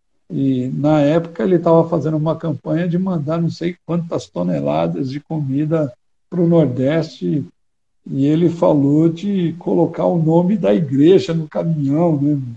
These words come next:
Fazendo marketing da igreja. E, e eu lá sabia que ele ia fazer isso.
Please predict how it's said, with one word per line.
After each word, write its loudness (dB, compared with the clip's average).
Fazendo 0
marketing 0
da -6
igreja. 0
E, -2
e -2
eu 4
lá 8
sabia 2
que -2
ele 6
ia 6
fazer 0
isso. -6